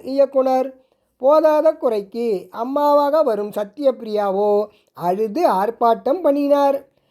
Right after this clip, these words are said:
விஜயகுமாரின் உருக்கமான நடிப்பு நெஞ்சை பிசைந்தது. இசை அமைப்பாளர் தேவாவின் தேவ கானத்தில் பாடல்கள் அத்தனையும்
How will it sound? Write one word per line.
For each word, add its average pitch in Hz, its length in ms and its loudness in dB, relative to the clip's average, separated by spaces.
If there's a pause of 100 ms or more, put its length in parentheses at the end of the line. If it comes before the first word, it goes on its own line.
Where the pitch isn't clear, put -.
(260)
விஜயகுமாரின் 254 800 -2
உருக்கமான 277 720 0
நடிப்பு 233 460 0 (160)
நெஞ்சை 240 540 -2
பிசைந்தது. 262 600 0 (720)
இசை 453 280 0 (120)
அமைப்பாளர் 220 840 2 (100)
தேவாவின் 226 800 0 (120)
தேவ 320 520 0
கானத்தில் 208 720 -4 (360)
பாடல்கள் 302 560 2 (100)
அத்தனையும் 208 720 -4